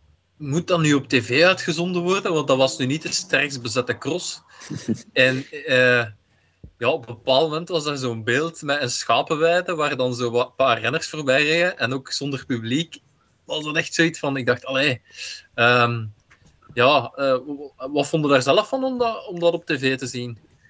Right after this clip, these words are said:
Speaker 2: Ja, ik, ik kijk de crossen meestal dus uitgesteld en wat, wat door aan het spoelen. En dan zie je zo de flarden van de cross waar, waarvan ik weet dat er iets gebeurt of zo.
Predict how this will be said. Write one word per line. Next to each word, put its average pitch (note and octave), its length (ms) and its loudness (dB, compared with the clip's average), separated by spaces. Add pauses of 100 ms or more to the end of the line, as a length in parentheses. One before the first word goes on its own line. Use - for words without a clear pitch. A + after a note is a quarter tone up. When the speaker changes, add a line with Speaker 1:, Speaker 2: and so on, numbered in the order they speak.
(440)
Speaker 2:
Ja, D3+ 360 4
ik, B2+ 160 0
ik - 220 -14
kijk C#3 240 2
de C3 120 -2
crossen C3+ 360 -4
meestal B2+ 380 -2
dus C3 280 -6
uitgesteld C3 760 0
en A#2 200 -4
wat, G#2+ 220 4
wat G#2+ 220 2
door A2 200 2
aan A#2+ 60 2
het A#2+ 100 -12
spoelen. A#2+ 420 -4
En A2 60 -6
dan G#2+ 180 -6
zie A2 160 -4
je A2+ 80 -2
zo G#2+ 160 2
de G#2 100 2
flarden A2+ 400 4
van A2+ 100 0
de G#2 100 -10
cross A#2 280 2
waar, G#2+ 400 4
waarvan G#2 320 0
ik G2+ 100 -10
weet A2 200 6
dat A2+ 160 0
er A2+ 60 -6
iets A2 140 -6
gebeurt G#2+ 420 4
of C3 100 -8
zo. C3 260 2